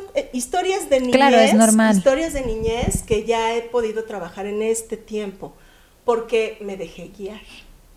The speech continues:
Speaker 1: Y eso es lo más importante, entender que escuchar es con todos tus poros. No solo aquí, es todo, todo lo que conlleva estar dispuesta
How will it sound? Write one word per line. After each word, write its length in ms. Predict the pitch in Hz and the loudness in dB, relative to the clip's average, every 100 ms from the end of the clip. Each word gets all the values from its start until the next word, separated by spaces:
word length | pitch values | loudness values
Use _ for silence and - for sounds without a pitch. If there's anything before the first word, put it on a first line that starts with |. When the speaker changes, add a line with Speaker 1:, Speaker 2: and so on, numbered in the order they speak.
| _ _ - - | _ _ -20 -8
Speaker 1:
Y 100 | 247 | 2
eso 160 | 240 277 | 2 2
es 120 | 247 | -6
lo 100 | 233 | -8
más 420 | 214 214 208 - | -8 -8 -8 -8
importante, 600 | 226 - 190 - 208 208 | -10 -10 -12 -10 -12 -10
entender 640 | 202 208 208 220 220 226 | -12 -8 -8 -2 -2 -2
que 220 | 240 240 - | -6 -10 -8
escuchar 1200 | 208 196 - - 202 196 - - - 196 196 247 - - _ _ _ _ - | -8 -6 -8 -8 -10 -12 -18 -12 -6 -4 -2 -4 -8 -14 _ _ _ _ -8
es 160 | 202 190 | -6 -6
con 320 | 214 202 196 | -8 -10 -10
todos 540 | 202 202 254 349 349 - | -8 -6 -6 -8 -14 -14
tus 180 | 175 | -14
poros. 680 | - - 190 175 156 - - _ _ - - - | -14 -8 -8 -8 -12 -20 -20 _ _ -20 -20 -14
No 240 | 196 220 233 | -8 -6 -8
solo 500 | - 247 226 226 208 | -8 -8 -6 -6 -6
aquí, 380 | 190 - 208 | -8 -12 -8
es 260 | 208 - - | -4 -6 -2
todo, 440 | 226 240 247 254 | 2 2 2 0
todo 320 | - 262 277 311 | 0 -4 -4 -4
lo 180 | 285 | -6
que 160 | 214 196 | -8 -10
conlleva 640 | 190 196 202 226 233 311 - - - - | -10 -8 -2 -2 0 -4 -8 -20 -20 -8
estar 500 | 208 214 - 233 233 | -4 -4 -2 -2 -2
dispuesta 1120 | 226 214 - - _ 220 220 214 - 226 254 | -8 -4 -4 -6 _ -6 -4 -6 -10 -12 -10